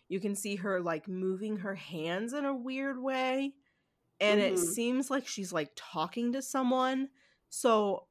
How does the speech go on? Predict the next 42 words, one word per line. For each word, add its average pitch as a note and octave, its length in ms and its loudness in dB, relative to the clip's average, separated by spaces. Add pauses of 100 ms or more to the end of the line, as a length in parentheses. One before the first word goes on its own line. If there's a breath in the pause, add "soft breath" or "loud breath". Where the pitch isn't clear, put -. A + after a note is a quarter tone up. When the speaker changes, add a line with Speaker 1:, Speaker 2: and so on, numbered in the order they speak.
Speaker 1:
we, B3 260 -2
I, A3 120 6
and D#3+ 160 -4
obviously A3+ 460 2
we F#3+ 120 -4
can't G#3+ 240 -2
see F3+ 600 -2
the, E3 340 -2
to G3+ 140 -4
the F3 100 0
right F3+ 300 4
of E3+ 100 -4
the E3 140 -6
elevator, F#3 420 -2
so E3+ 160 -12
we F#3+ 100 -10
can't A3 240 -6
see D4 260 -2
if - 100 -2
she's G3 200 -6
actually F3 380 -2
talking A3+ 440 0
to E3+ 120 -10
anyone. E3+ 540 -6 (520 soft breath)
But, G#3 260 6
like, F#3 360 2 (480)
something's C4+ 680 0
going G3 300 8
on. F3+ 500 6
She's B3+ 240 6
doing B3 280 8
Speaker 2:
Right. F#3+ 100 4
Speaker 1:
weird C4 240 6
shit C#4 280 12
with A3 180 4
her B3+ 220 8
wrists F3 540 4
and F#3 160 2
her G3 140 4
hands. G3 680 4 (400 loud breath)
And, G#3+ 180 6
like, F3+ 340 4